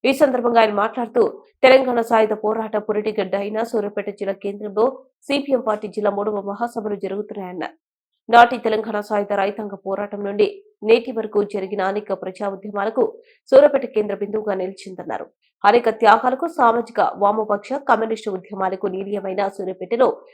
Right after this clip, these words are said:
సిపిఎం జిల్లా మహాసభలు జరుపుకోవడం మహా ఆనందంగా ఉందన్నారు. సిపిఎం జిల్లా మహాసభల సందర్భంగా నవంబర్ ఇరవై తొమ్మిదినకు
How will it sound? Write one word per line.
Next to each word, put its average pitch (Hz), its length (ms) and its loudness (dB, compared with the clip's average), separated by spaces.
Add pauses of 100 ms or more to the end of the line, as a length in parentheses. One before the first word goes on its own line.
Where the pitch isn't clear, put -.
(120)
సిపిఎం 277 380 -2
జిల్లా 202 240 -2
మహాసభలు 196 540 -4
జరుపుకోవడం 190 640 -4 (440)
మహా 226 260 4 (500)
ఆనందంగా 220 460 2
ఉందన్నారు. 160 500 -6 (360)
సిపిఎం 254 440 2
జిల్లా 214 320 4
మహాసభల 214 560 -2
సందర్భంగా 196 540 -4
నవంబర్ 202 380 0
ఇరవై 185 240 -8
తొమ్మిదినకు 208 640 -2